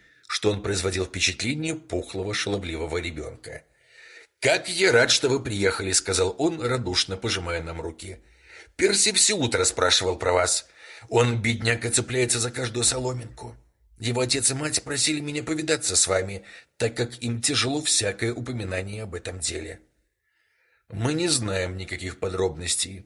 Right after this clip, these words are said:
заметил Холмс. "Вы, как я замечаю, также не член их семьи". Наш новый знакомец сначала удивился, потом взглянул вниз и рассмеялся.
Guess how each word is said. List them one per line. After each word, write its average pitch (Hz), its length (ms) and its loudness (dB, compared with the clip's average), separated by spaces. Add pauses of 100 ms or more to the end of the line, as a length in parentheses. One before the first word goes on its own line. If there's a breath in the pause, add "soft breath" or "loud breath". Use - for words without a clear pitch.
(120)
заметил 95 440 -4
Холмс. 90 520 -2 (480 soft breath)
"Вы, 104 280 0
как 101 180 -4
я 101 120 0
замечаю, 101 640 4
также 127 480 0
не 90 100 -6
член 92 320 2
их 90 220 -4
семьи". 87 520 -2 (1200)
Наш 95 300 -2
новый 90 200 -6
знакомец 90 640 -4
сначала 92 440 -2
удивился, 92 720 -8 (360 loud breath)
потом 135 340 4
взглянул 113 560 2
вниз 123 440 -2
и 139 120 -2
рассмеялся. 117 920 -2